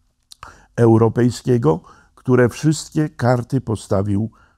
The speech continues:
na Trumpa. I Trump teraz odpowiada, już był w Budapeszcie Marco Rubio,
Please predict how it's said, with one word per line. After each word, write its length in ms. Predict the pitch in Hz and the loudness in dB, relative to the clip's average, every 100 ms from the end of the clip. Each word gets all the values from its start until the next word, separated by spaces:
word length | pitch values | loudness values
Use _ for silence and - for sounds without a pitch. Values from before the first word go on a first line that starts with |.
| _ | _
na 240 | 71 73 107 | -8 -2 -2
Trumpa. 560 | 110 104 80 73 73 - _ _ _ _ _ _ _ _ - _ _ _ _ _ _ | 0 -2 -2 -4 -10 -14 _ _ _ _ _ _ _ _ -20 _ _ _ _ _ _
I 360 | 113 113 107 - | 0 2 2 -2
Trump 420 | 120 123 156 170 | 0 2 0 -2
teraz 640 | - 123 123 131 - - _ - | -2 0 2 -2 -6 -20 _ -2
odpowiada, 960 | 113 - 113 104 104 90 82 113 151 - _ _ _ | -2 -2 -2 0 2 0 0 -2 -2 -6 _ _ _
już 340 | - 113 135 110 | -2 2 2 2
był 240 | 113 107 | 2 2
w 80 | 98 | 0
Budapeszcie 680 | 107 101 107 117 101 - 104 | -2 0 0 0 -2 -2 -2
Marco 420 | 104 101 98 95 | -2 -2 -2 -2
Rubio, 500 | 92 85 98 120 147 | -2 -2 -2 -4 -6